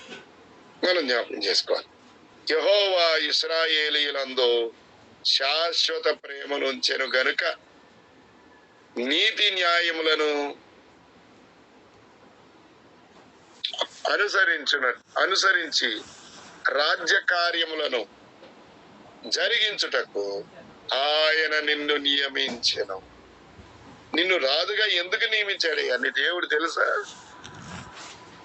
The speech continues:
ఎందుకు అంటే శాశ్వతమైన ప్రేమను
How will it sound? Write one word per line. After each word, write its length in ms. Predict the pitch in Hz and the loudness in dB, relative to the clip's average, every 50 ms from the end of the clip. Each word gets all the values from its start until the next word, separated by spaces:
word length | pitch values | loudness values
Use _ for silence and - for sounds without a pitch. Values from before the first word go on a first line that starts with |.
| - - - - - - | -20 -20 -18 -10 -6 -4
ఎందుకు 460 | 135 151 190 214 208 220 226 - 170 | -2 -2 -2 -2 0 0 0 2 2
అంటే 1040 | 170 160 147 147 - - - - - 156 156 151 135 127 123 127 139 147 151 151 - - - - - - - - - - - - - - - - - - - - - - - - - - - - - - - - - - - - - - - | 4 4 4 2 0 -2 -8 -8 -4 -2 -2 0 0 0 0 2 0 0 -2 -4 -6 -10 -12 -18 -18 -18 -18 -20 -20 -20 -20 -20 -20 -20 -20 -20 -20 -20 -20 -20 -20 -20 -20 -20 -20 -20 -20 -20 -20 -20 -20 -20 -20 -20 -20 -20 -16 -8 -4
శాశ్వతమైన 1120 | - - - - 147 160 180 214 220 - - - 226 220 214 214 214 208 208 208 208 208 | 0 0 2 0 0 -2 -4 -2 -2 0 0 0 -2 -2 -2 -2 0 2 4 4 2 2
ప్రేమను 1200 | 208 - - - - 180 180 190 196 196 196 196 196 196 196 190 180 170 165 165 170 175 180 - - | 0 -4 -4 -4 -2 2 2 4 4 4 2 2 2 2 2 4 4 2 2 2 2 0 0 -2 -6